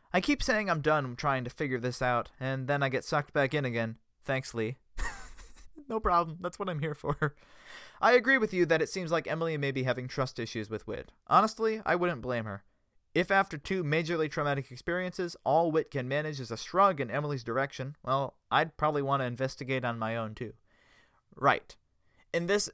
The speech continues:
also ties into if Wit knows something that Emily doesn't and Wit is withholding that information, it doesn't look good on Wit's part. But then again, Emily also doesn't look good either. Who am I supposed to trust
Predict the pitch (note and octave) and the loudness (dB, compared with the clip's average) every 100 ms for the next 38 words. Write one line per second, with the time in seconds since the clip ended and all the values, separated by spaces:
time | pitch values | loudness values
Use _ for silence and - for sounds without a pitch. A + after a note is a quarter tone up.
0 | - - F#3 F#3+ G3 E3+ D#3+ C#3 C#3+ - | -4 4 4 4 0 4 4 4 0 0
1 | D3 - D3+ E3+ B2+ C#3+ E3 - D#3+ D#3+ | -2 0 -2 -2 0 0 0 -2 -4 -4
2 | C3+ - C3 B2 A2 G#2 C3 C#3 - - | -4 -4 -6 -6 -6 0 2 0 -6 -6
3 | B2+ B2 B2 A#2+ A2 - - C3+ - - | -2 -2 -2 -2 -4 -2 -2 -4 -4 -2
4 | D3 D3+ C#3+ C#3 C3+ B2+ B2 - B2 _ | -2 0 0 -2 -6 -8 -6 -6 -10 _
5 | - - - A3+ C4+ D4 - D3 E3 - | -12 -12 -14 -8 -6 -8 -10 -12 -12 -10
6 | F3 F3+ D3 C3 D#3+ - - E3+ F3+ C3+ | -10 -10 -10 -8 -8 -10 -8 -2 0 0
7 | - - - - _ _ _ C#3+ F#3 D#3 | -6 -20 -20 -20 _ _ _ -2 -2 0
8 | G3 G3 F3 E3 D#3 F#3 D#3 C3 E3+ G3 | -4 -4 -6 -6 -6 -6 -4 -4 -4 -6
9 | D3+ C#3+ C#3 B2+ C3+ - C#3 C3 C#3 F3 | -6 -6 -6 -12 -14 -8 -6 -6 -6 -8
10 | A#2+ - _ _ _ - A#3 D#4 C4+ B3 | -10 -14 _ _ _ 0 4 4 4 2
11 | A#3 A3+ G#3+ G3+ - E3 - G#3+ - - | 2 0 0 0 -2 -10 -2 -2 -2 -8
12 | - | -12